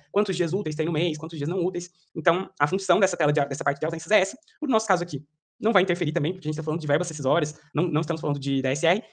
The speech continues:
e também no, no, na petição ali o advogado não falou nada sobre isso, mas considerando um caso real, a gente teria ali os documentos, né? Eu teria a, a,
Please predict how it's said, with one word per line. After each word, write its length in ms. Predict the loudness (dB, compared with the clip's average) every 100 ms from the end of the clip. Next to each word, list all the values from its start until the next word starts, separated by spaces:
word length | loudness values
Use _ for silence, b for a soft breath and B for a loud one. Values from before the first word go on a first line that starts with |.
| -4
e 40 |
também 200 | 2 4
no, 100 | 4 2
no, 420 | 0 0 -2 -6 _
na 120 | -2
petição 260 | 0 0 0
ali 100 | 2
o 40 |
advogado 300 | 0 0 0
não 80 | 0
falou 120 | -2
nada 140 | -2 -2
sobre 180 | -2
isso, 240 | -4 -4 -8 _ _
mas 160 | -4 0
considerando 400 | 0 2 4 4
um 40 |
caso 220 | 2 2
real, 140 | 2 2
a 60 |
gente 180 | 2 -2
teria 260 | -2 0 2
ali 100 | 2
os 40 |
documentos, 380 | 0 -2 -2 -2
né? 160 | -2 -2
Eu 40 |
teria 300 | -2 -4 -4 _ _ _ -4
a, 220 | -2
a, 40 | -2